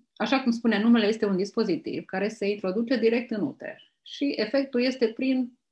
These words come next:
prezența acestui dispozitiv în uter. Pentru cine e? Pentru toată lumea care îl vrea. Nu mai este așa de mult, um,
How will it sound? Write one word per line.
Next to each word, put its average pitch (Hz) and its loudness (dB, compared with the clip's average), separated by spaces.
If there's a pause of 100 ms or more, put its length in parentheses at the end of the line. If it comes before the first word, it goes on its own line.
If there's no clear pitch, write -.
prezența 233 4
acestui 214 0
dispozitiv 175 -2
în 156 0
uter. - -12 (960)
Pentru 247 -4
cine 277 4
e? 170 -2
Pentru 240 -6
toată 339 -4
lumea 294 4
care 269 4
îl 247 2
vrea. 151 -2 (440)
Nu 294 6
mai 240 6
este 202 2
așa 196 2
de 190 -2
mult, 220 4
um, 170 2